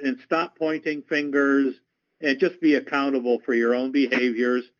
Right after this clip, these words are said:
If you're not getting back out of your life, if your business isn't doing what it should be doing,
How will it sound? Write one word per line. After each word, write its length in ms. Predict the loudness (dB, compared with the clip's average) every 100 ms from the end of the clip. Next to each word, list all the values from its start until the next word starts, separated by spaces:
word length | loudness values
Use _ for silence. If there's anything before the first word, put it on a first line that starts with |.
| _ _
If 180 | -2 2
you're 120 | 2
not 300 | 2 -2 0
getting 280 | -2 -2 -2
back 300 | -2 -2 -2
out 140 | -4
of 100 | -2
your 160 | -2 -2
life, 300 | 0 0 -2
if 160 | -4 -2
your 120 | -4
business 420 | 0 0 0 -6 -6
isn't 300 | -8 -8 -2
doing 420 | 0 0 -2 -2
what 360 | 2 2 0 -6 _ _ _ -2
it 140 | -2
should 240 | 0 -2 0
be 140 | 0
doing, 500 | 0 -2 -2 -4 -8